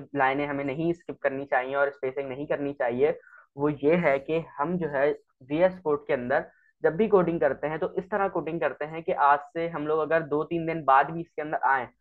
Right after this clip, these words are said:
तो हमें पता हो कि भाई हमने line number ट्वेंटी फ़ाइव में क्या किया है, line number ट्वेंटी थ्री में क्या किया है और line number ट्वेंटी वन में क्या किया, ये सब हमें पता होना चाहिए। अच्छा, मैंने कल आप लोगों को बताया था कि हम लोग यहाँ पे comment भी लिख सकते हैं कुछ भी, ठीक है, comment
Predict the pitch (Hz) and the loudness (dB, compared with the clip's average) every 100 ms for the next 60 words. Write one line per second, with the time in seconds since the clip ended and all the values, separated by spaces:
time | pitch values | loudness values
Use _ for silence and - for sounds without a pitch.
0 | _ _ 160 151 170 180 143 - 165 151 | _ _ -6 -2 -2 0 0 4 4 2
1 | 151 170 165 135 151 143 127 147 139 127 | -2 -4 -4 -4 -6 -8 -10 -6 -2 -2
2 | 135 135 127 143 - - _ _ 135 123 | -2 -6 -4 -4 -4 -20 _ _ -4 -4
3 | 123 139 127 127 143 139 131 131 135 135 | -4 -2 -2 -2 -6 -4 -4 -2 -4 0
4 | 147 131 123 120 120 127 135 - - - | 0 2 0 -2 0 2 2 -2 -20 -8
5 | - 131 127 135 - _ - 156 165 165 | -2 -2 -4 -10 -12 _ -8 -4 -2 -2
6 | 165 156 156 156 151 156 156 135 131 147 | 2 2 2 -2 0 0 0 2 2 0
7 | - _ _ - 160 175 180 175 175 180 | -4 _ _ -2 0 0 0 -2 -2 -2
8 | 185 190 170 160 156 190 202 185 196 185 | 0 2 2 2 0 0 0 -2 -2 0
9 | 156 156 139 131 - 120 123 147 175 170 | 2 2 0 -4 -6 -6 -4 -4 -2 -2
10 | 185 180 165 165 170 175 170 151 135 135 | 0 2 4 4 2 0 0 2 2 2
11 | 180 180 160 131 143 143 131 123 180 139 | -2 -8 -10 -4 -4 -4 -6 -4 -4 -4
12 | 139 143 139 156 147 - 135 - 135 135 | -4 -8 -8 -8 -8 -8 -12 -10 -10 -8
13 | 131 117 113 _ _ _ _ - 170 196 | -8 -10 -12 _ _ _ _ -8 -2 0
14 | 165 151 170 | 0 0 -4